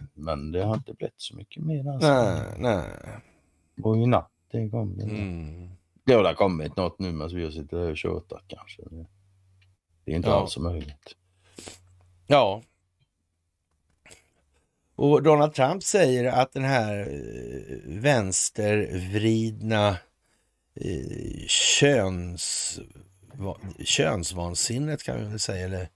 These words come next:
Speaker 1: Mm.
Speaker 2: genusvansinnet kommer, eller som man driver på barn då, det, det är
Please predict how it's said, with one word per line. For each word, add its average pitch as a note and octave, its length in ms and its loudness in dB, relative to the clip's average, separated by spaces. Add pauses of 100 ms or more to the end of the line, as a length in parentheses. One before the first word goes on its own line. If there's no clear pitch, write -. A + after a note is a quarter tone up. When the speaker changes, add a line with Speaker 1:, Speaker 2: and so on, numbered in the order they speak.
(400)
Speaker 1:
Mm. A#2 100 4
Speaker 2:
genusvansinnet G#2 1160 0
kommer, A#2 680 0 (800)
eller A#2 120 6
som G#2+ 360 2
man G#2+ 380 0
driver G2+ 340 2
på G2+ 160 -2
barn F#2+ 420 0
då, F#2 200 -2
det, G2+ 160 -4
det G#2 640 -2
är G2 340 -8